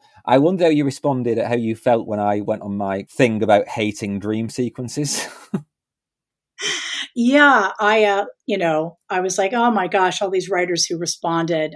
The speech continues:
Speaker 2: Um, I was like, "Oh, you guys are so insecure. It's clearly about me." Um,
Speaker 1: <laughs>
Speaker 2: um, I'm a, like I said, I've been a creative writing professor for over fifteen years, and my students, they're great, but they,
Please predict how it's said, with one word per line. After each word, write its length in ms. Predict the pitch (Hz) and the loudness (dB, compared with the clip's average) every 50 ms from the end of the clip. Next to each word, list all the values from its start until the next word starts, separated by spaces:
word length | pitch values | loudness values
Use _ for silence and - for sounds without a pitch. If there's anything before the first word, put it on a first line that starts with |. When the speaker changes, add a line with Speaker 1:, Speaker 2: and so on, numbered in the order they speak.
| _ - | _ -8
Speaker 2:
Um, 260 | 175 160 156 160 165 | -6 -6 -4 -4 -4
I 20 | |
was 120 | 165 156 - | -6 -4 -6
like, 100 | 190 208 | -4 -2
"Oh, 100 | 233 247 | 0 0
you 100 | 240 233 | 0 0
guys 220 | 240 240 214 208 208 | 2 0 0 2 0
are 60 | 208 | -2
so 240 | 202 - - 202 196 | -2 0 -2 -2 -2
insecure. 540 | 196 180 - 180 - - 180 170 170 175 - | -2 -6 -8 -8 -6 -4 -4 -4 -4 -4 -6
It's 180 | _ 180 165 - | _ -14 -14 -14
clearly 400 | - - - 190 185 185 180 175 | -16 -14 -12 -10 -8 -8 -8 -8
about 300 | 175 170 170 170 180 170 | -8 -8 -8 -10 -8 -8
me." 320 | 165 165 165 165 160 165 _ _ - - - - - 135 - - | -8 -6 -6 -6 -8 -10 _ _ -20 -20 -20 -8 -6 -6 -4 -4
Um, 300 | - 190 208 - 185 196 | 4 6 6 6 8 6
Speaker 1:
<laughs> 520 | 269 214 311 285 339 240 - - _ - _ _ _ _ _ _ _ _ _ _ _ _ _ _ _ - | 6 6 6 6 4 2 0 -4 _ -20 _ _ _ _ _ _ _ _ _ _ _ _ _ _ _ -4
Speaker 2:
um, 360 | 202 196 190 190 190 190 202 | -2 0 0 0 0 -2 -4
I'm 140 | 190 202 202 | -4 -2 -2
a, 140 | 196 202 202 - | -2 -2 -2 -4
like 140 | - 190 180 | -8 -6 -6
I 40 | 220 | -6
said, 160 | 208 - 208 | -6 -4 -2
I've 100 | 202 202 | -2 -2
been 120 | 196 185 180 | -2 -4 -8
a 60 | 165 | -8
creative 300 | - - 196 185 185 175 | -8 -6 -6 -4 -4 -2
writing 240 | 175 170 175 170 165 | -2 -2 -2 -4 -6
professor 480 | - 175 - - 170 165 - - 170 165 | -12 -16 -10 -8 -8 -8 -8 -10 -12 -10
for 120 | - 180 | -8 -8
over 160 | 165 160 165 156 | -6 -6 -8 -10
fifteen 440 | - - 165 - - - - 147 165 | -10 -12 -14 -14 -14 -12 -10 -10 -8
years, 440 | 220 269 269 262 240 214 190 - - - | -6 -4 0 2 2 2 0 -2 -6 -8
and 220 | 175 165 165 170 | -6 -4 -4 -2
my 100 | 165 160 156 | -4 -4 -4
students, 420 | - - - 220 220 220 208 - - | -6 -6 -6 -6 -4 -4 -6 -6 -4
they're 80 | - 196 | -6 -4
great, 300 | 196 320 440 453 415 - | -2 -2 -4 -4 -4 -2
but 140 | - 208 208 | -4 -4 -2
they, 420 | - 196 185 185 180 180 180 180 | 0 0 0 2 0 0 -2 -2